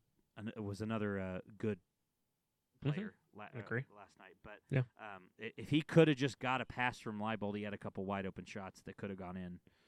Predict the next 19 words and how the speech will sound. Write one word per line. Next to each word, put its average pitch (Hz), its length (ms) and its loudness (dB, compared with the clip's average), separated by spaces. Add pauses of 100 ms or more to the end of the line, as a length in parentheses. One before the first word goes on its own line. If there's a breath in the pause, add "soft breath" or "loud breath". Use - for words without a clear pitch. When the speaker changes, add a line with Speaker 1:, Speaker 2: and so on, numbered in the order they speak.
Speaker 2:
Yeah. 107 240 0 (380)
Speaker 1:
Um, 90 420 -4 (120)
Speaker 2:
Yeah. 131 140 2 (200)
Speaker 1:
so 92 240 0
I'm 113 180 2
excited 107 380 2
to 95 80 -2
see 104 180 0
more 95 320 0
Cam 95 300 -6
Duke, 90 320 -2 (640)
more 104 100 0
Speaker 2:
Uh, 78 40 2
Speaker 1:
Cam 64 80 0
Duke 113 40 6
Speaker 2:
agreed. 104 260 4
Speaker 1:
this - 140 -10
year. 92 160 -6 (340)
Speaker 2:
Yeah, 95 160 2